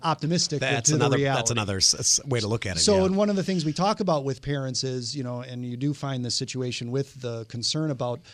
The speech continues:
Speaker 1: the current spouse or the future spouse, is does it make sense to perhaps create a, uh, lifetime trust for the child? And maybe they can be in control of it, but to provide some asset protection should the divorce come through,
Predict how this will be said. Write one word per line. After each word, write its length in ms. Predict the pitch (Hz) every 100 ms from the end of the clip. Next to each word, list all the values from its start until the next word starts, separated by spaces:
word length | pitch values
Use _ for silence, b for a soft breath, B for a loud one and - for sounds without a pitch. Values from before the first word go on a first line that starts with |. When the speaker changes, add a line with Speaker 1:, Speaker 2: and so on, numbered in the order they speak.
| B
Speaker 1:
the 80 | 143
current 320 | - 165 151
spouse 600 | - - 139 139 - - - b
or 180 | 135 131
the 100 | 123
future 360 | - 208 - 139
spouse, 420 | - 120 110 - B B B
is 260 | 143 135
does 220 | 127 165 165
it 60 |
make 200 | 147 143
sense 320 | - 151 139
to 100 | -
perhaps 520 | 127 127 127 147 147 -
create 360 | - 139 135
a, 380 | 127 127 123 -
uh, 220 | 113 113
lifetime 640 | 117 127 139 151 - 135 127
trust 360 | - 131 120 -
for 320 | - 143 151
the 80 | 131
child? 480 | - 117 117 117 - B B
And 100 | 214
maybe 200 | 214 240
they 120 | 208
can 140 | 214 190
be 120 | 180
in 120 | 165
control 460 | 147 139 180 220 175
of 100 | 131
it, 160 | 123
but 200 | 151 139 - B B
to 100 | 160
provide 380 | 156 147 160 160
some 140 | 151
asset 360 | 151 156 160 151
protection 480 | 139 139 139 - 127
should 300 | - 170 143
the 80 |
divorce 500 | 131 120 131 131 -
come 280 | - 147 127
through, 500 | 113 - 185 170 135